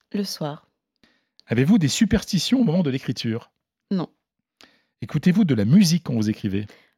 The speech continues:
Speaker 1: Parfois, s'il y a beaucoup de bruit.
Speaker 2: Quelle est la plus grande différence entre écrire un poème et écrire un roman ?
Speaker 1: La préparation.
Speaker 2: C'est-à-dire ?
Speaker 1: Je prépare davantage quand je, je m'attelle à un roman pour, euh,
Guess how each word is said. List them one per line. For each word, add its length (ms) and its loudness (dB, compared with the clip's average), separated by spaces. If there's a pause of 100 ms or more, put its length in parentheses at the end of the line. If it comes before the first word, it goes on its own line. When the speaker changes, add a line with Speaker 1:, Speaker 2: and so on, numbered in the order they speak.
(220)
Speaker 1:
Parfois, 420 0
s'il 380 -8
y 40 -4
a 60 -2
beaucoup 240 -8
de 60 -8
bruit. 480 -14 (760)
Speaker 2:
Quelle 160 2
est 60 4
la 100 2
plus 160 0
grande 180 4
différence 440 0
entre 200 -4
écrire 280 -2
un 80 -2
poème 340 -2
et 40 0
écrire 260 -8
un 100 -4
roman ? 340 -4 (1500)
Speaker 1:
La 120 2
préparation. 480 -2 (1300)
Speaker 2:
C'est-à-dire ? 400 -4 (560)
Speaker 1:
Je 260 2
prépare 360 -2
davantage 500 0
quand 120 -2
je, 340 -4
je 300 -2
m'attelle 340 -2
à 80 2
un 100 0
roman 540 0
pour, 240 -10
euh, 280 -8